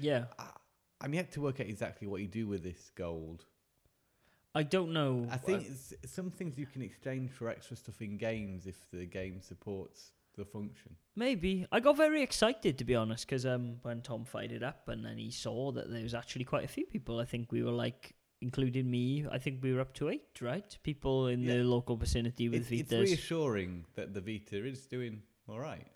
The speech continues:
Speaker 1: Well, it's
Speaker 2: really.
Speaker 1: like I, more than I expected to see, you know? Like, think about how many three D S Street Passes we get. Like, we
Speaker 2: Mm.
Speaker 1: get a couple,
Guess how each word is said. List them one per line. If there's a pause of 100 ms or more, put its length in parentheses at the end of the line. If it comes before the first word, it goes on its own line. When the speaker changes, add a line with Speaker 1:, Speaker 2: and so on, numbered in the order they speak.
(140)
Speaker 1:
Well,
it's
Speaker 2:
really.
Speaker 1:
like
I,
more
than
I
expected
to
see,
you
know?
Like,
think
about
how
many (240)
three
D
S
Street
Passes
we
get. (260)
Like, (580)
we
Speaker 2:
Mm.
Speaker 1:
get
a
couple,